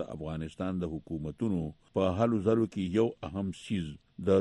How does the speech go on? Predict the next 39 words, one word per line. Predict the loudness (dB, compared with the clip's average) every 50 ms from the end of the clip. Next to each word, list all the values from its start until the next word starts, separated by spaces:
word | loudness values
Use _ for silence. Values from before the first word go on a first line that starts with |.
| 4 6
دواړو | 6 6 6 6 6 4 2
ملکونو | 0 -2 -2 0 0 0 0 -2
خپلو | -2 -2 0 0 0 0
کې | 0 0 0
د | 0 0
ملګرتیا | 0 -2 -2 -2 -2 -4 -4 -2 2 4 4 4 2 0 -4 -8 -8 -6 -6
نشتوالی | -6 -6 -8 -2 4 6 8 8 8 6 4 2 0 0
دی. | -2 -2 -4 -8 _ _ _ _ 0
خو | 2 4 4
د | 6 6 6
نهي | 8 8 6 6 6
په | 4 4
ورځ | 6 4 4 2 0 0
پېښور | 0 0 2 4 4 4 4 4 2 2
کې | 2 2 2 2 0 0 0 2
آرمي | 2 2 2 0 0 0
پبلیک | -2 -2 -2 -2 -4 -6 -8 -8
سکول | -4 -2 -2 -2
کې | -2 -2 -4 -2
د | 0 0 2 2
یو | 2 0 0 -2
سل | -2 -4 -4 -4 -8 -12
اتو | -12 -8 -6 -6 -6 -4 -4
څلوېښتو | -6 -4 -4 -4 -4 -4 -6 -8 -8 -6 -6
ماشومانو | -6 -6 -8 -8 -6 -4 -2 -2 -2 -2 -2 -2 -4 -4 -8 _ _ 0
او | 0 2 2
د | 0 -2 -4 -6
استادانو | -4 -2 -2 0 0 2 2 2 2 2 2 0 -2 -4 -8 _ _ -4 -2
د | 0 2 2
پاکستاني | 2 2 0 -4 -2 0 2 2 4 4 2 4 4
طالبانو | 4 4 4 4 2 2 2 0 0 0 0
د | 2 2 2
لاسه | 0 0 -2 -2 0 0 0
د | -2 -4 -4
قتلېدو | -6 -6 -4 -2 -2 -2 -2 -2 -2 -2 -2
وروسته | -2 -4 -6 -6 -4 -4 -4 -2 -4 -6 _ _ _ -12 -6 -2 0 2
باید | 4 4 4 4 2 -2
چې | _ -8 -4 0 0
دا | 0